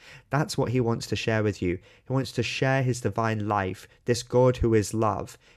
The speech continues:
He wants to share this love with you. So think about that. Think about, um, that he has redeemed you,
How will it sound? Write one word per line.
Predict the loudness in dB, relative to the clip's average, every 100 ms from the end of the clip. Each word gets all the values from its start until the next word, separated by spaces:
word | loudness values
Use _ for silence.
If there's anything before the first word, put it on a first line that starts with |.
| -2
He |
wants | 0 0 -2
to |
share | -4 -2 0 2 4 2 0 -2
this | -2 -2
love | -2 0 0 -2 -4
with | -2 0
you. | 2 2 0 -6 _ _ _ -20 -20 -20 -6
So | 2 4 4 0 -20 _ _ _ -4
think | -2 0
about | 2 2 4
that. | 2 2 -2
Think | -4 -2 0 2
about, | 2 2 0 -6 -14 -10 -6
um, | -2 -2 -2 -6 -12 _ _ _ _ -20 -18 -18 -12
that | 4 4 4
he | 4 4
has | 4
redeemed | 2 2 2 2 2 0
you, | 2 0